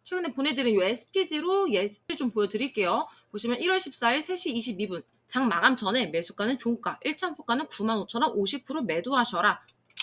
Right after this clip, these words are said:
자, 에스피지 좀 차트를 보면 일월 십사일 종가 요때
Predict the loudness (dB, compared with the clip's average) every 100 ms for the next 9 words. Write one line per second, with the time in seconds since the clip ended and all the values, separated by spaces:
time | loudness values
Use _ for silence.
0 | -8 -8 -4 -4 -4 -4 0 2 2 2
1 | 2 0 0 -2 -4 -2 -2 -2 0 4
2 | 4 4 -4 _ _ _ -2 0 0 0
3 | -2 -2 0 -2 2 6 6 6 2 -4
4 | -2 -2 -4